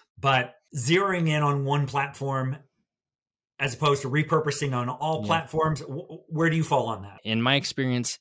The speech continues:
Speaker 2: if you focus on one platform first and you master it, you can repurpose. It's gonna be sixty to eighty percent as effective as contextualizing per platform.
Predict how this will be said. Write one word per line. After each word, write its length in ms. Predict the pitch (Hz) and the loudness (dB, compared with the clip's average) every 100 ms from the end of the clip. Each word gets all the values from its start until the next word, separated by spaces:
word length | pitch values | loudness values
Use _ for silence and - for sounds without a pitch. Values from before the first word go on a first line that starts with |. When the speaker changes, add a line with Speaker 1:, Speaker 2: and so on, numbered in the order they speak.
| _ | _
Speaker 2:
if 460 | 127 139 - - - | 2 2 0 -12 -10
you 120 | 120 | -8
focus 380 | 104 135 120 117 | -2 0 2 0
on 200 | 107 98 | -2 0
one 160 | 107 113 | 0 0
platform 400 | 123 104 113 104 | 0 -2 -2 -6
first 480 | 98 95 - - - | -6 -8 -8 -10 -12
and 140 | 107 107 | -6 -4
you 100 | 95 | -2
master 580 | 98 98 98 104 - 143 | -2 -4 -4 -4 -2 0
it, 240 | 160 - | -2 -2
you 100 | 131 135 | -2 2
can 140 | 139 | 2
repurpose. 640 | 127 120 - 107 92 - | 2 0 -4 -6 -6 -6
It's 200 | 110 - | -6 -4
gonna 160 | 127 117 | -4 -2
be 380 | 117 113 110 110 | -2 -4 -4 -4
sixty 460 | - 123 - 123 | -4 -6 -4 -4
to 60 | 110 | -2
eighty 200 | 117 117 | 0 0
percent 300 | 113 120 110 | -2 -2 -4
as 100 | 104 | -4
effective 400 | 104 113 - 110 | -4 -4 -2 0
as 260 | 104 - - _ - | 0 -2 -8 _ -12
contextualizing 720 | 113 - 110 - 117 110 107 | -8 -6 -4 -2 -2 -2 -4
per 140 | 113 | -6
platform. 520 | - 107 - 123 139 | -2 -2 0 0 -2